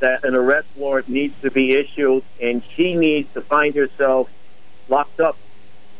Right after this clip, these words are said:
Um, now, I know the way the courts work. She won't be there very long, but maybe then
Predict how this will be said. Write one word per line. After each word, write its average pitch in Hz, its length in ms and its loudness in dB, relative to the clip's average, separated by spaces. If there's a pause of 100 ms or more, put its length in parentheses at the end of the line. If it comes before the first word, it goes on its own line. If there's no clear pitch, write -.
(260)
Um, 113 360 0
now, 131 200 4
I 127 100 2
know 156 220 4
the 151 80 4
way 151 160 2
the 135 80 -4
courts - 400 -10
work. 202 260 4 (100)
She 131 80 -8
won't 160 280 -2
be 156 120 2
there 147 200 2
very 143 300 2
long, 160 420 2
but 127 200 -2
maybe 160 580 0
then 151 380 2